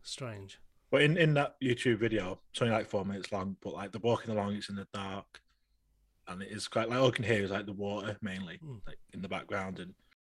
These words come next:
Speaker 2: it is quite a spooky walk, but I'd love to do.
Speaker 1: Yeah,
Speaker 2: I'd love to do a
Speaker 1: definitely.
Speaker 2: walk like that. Uh, so other reports, sort of from the, from the canal, it says reported that the ghost of an Indian chief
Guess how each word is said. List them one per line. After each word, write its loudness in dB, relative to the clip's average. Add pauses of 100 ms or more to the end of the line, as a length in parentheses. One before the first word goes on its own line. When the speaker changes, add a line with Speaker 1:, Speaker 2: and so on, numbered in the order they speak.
(260)
Speaker 2:
it 0
is 0
quite 0 (400)
a -14
spooky -8
walk, -10
but -4
I'd -4
love -12
to -20 (100)
do. -14 (760)
Speaker 1:
Yeah, -10 (160)
Speaker 2:
I'd -8
love -6
to -20
do -10
a -8
Speaker 1:
definitely. -10
Speaker 2:
walk -12
like -10
that. -16 (1400)
Uh, -6
so 2
other 4
reports, -2 (580)
sort 2
of -4
from 2
the, -4 (360)
from -2
the -4
canal, -6 (1040)
it -4
says 2
reported 6
that 0
the -6
ghost 2
of 0
an -4
Indian 0
chief 0